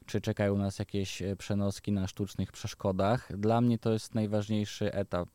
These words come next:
mm, przygotowania do każdego spływu, czyli rozeznanie uciążliwości rzeki i trudności. Rzeki się określa według skali trudności, uciążliwości. One tam, skala trudności ma trzy stopnie, skala u-,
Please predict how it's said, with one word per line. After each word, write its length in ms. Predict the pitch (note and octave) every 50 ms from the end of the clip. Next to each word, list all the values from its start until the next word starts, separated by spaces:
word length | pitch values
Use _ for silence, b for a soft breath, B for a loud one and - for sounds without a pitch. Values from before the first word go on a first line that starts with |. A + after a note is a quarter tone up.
| _ _ - - _ -
mm, 220 | F2+ F2 F2+ F2+ F2
przygotowania 640 | - - G#2 G2 G2 - - G2 G2+ G2+ F#2+ F2+
do 100 | F2+ E2+
każdego 460 | - - F2+ F2+ F2+ - F2+ F#2 F2+ F2
spływu, 400 | - - - G2 F2 - - -
czyli 280 | - - - F2+ F#2
rozeznanie 680 | F#2 F#2+ F#2 F#2+ F#2 F#2 G2 G2+ G2 G2 G2 F#2+ F#2+ F#2+ B B B B B B B B -
uciążliwości 840 | G#2+ - G#2 G2 G2 F2+ F#2+ G2 G2+ A2+ A#2+ B2 - - A#2+ A2+
rzeki 460 | A2+ A#2 A2 - - - A2 A2 G#2 -
i 220 | - G2+ F#2+ F#2+
trudności. 680 | - - - G#2 G2 G2+ G#2 F#2 E2+ - - - - - - B B B B B B B B B B B _ _
Rzeki 400 | - G#2 A#2+ C#3+ D3 - - D3+
się 240 | C3+ - C#3 B2+ A2
określa 500 | A2+ - - A#2 A#2 B2 - - A#2+ A2+
według 500 | A2 A2+ A2 G#2 G#2+ A2 - - - - -
skali 580 | - - - - A#2 A2+ G2+ F#2+ F2+ - - G2
trudności, 600 | - - - G2+ G2 G2+ G2+ G2 F#2+ - - F#2+
uciążliwości. 1120 | G2 F#2+ - - F#2+ F#2 F#2 F#2 F2+ F2+ F2 F2 E2+ F2 - - - - A2 A#2 B2 B2+ -
One 260 | - - F#2 F#2+ F2+
tam, 300 | - - F#2 F2 F2 F2 F2+ -
skala 360 | - - - - - G2 F#2+ F2+
trudności 540 | - - F#2+ F#2 F#2 F2+ F2+ - - F#2
ma 100 | F2+ -
trzy 220 | - - - - B2+
stopnie, 420 | - - B2+ A#2 - - G#2+ G2+
skala 260 | - - - F2+ F2+
u-, 100 | F2+ F2+